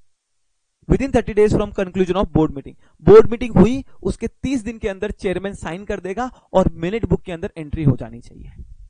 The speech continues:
Minute book के अंदर entry हो जानी चाहिए। अच्छा, मुझे एक बात बताओ, कौन सा chairman? या तो chairman of the meeting sign करेगा,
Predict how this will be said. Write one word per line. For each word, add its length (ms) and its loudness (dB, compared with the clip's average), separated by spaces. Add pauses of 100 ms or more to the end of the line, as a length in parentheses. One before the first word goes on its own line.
(160)
Minute 160 -8
book 120 -2
के 80 -14
अंदर 140 -8
entry 200 -12
हो 60 -10
जानी 180 -18
चाहिए। 200 -18 (280)
अच्छा, 140 -4
मुझे 180 -4
एक 60 -6
बात 140 -2
बताओ, 200 -4 (640)
कौन 220 4
सा 120 0
chairman? 440 -2 (220)
या 100 -4
तो 80 -4
chairman 340 -2
of 120 -4
the 180 -4
meeting 240 -10
sign 180 -8
करेगा, 360 -8